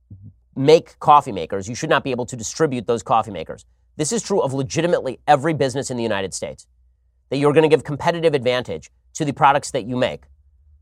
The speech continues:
So the hell what? That's good for the market. Like, if Amazon produces a product and then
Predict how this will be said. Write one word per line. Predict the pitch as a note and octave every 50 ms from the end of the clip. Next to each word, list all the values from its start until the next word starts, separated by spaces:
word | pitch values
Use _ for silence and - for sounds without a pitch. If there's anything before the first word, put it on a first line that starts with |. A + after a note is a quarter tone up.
| _ _ _
So | - - - - G3 F3+ F#3
the | F3 E3+ D3+
hell | E3 E3 E3
what? | D#3+ F#3 - - -
That's | A#2 A2 -
good | - F3 F#3+ C#3+
for | - D3+ C3+
the | C3+ C3+
market. | D3 D#3+ F3 - - - - _ _ _ _ _ _ _ _ _ _ -
Like, | C3 C#3
if | C#3+
Amazon | D#3 E3 G3+ A3 E3+ F#3 E3+ E3
produces | C3 D3+ D3+ E3 B2+ B2+ B2+
a | C#3+
product | - - D3 C#3 B2 E2 C#2+ - _ _ _ _ _ _ _ _ _ _ _ -
and | - C3+ D3
then | C#3+ D3+ D3 C#3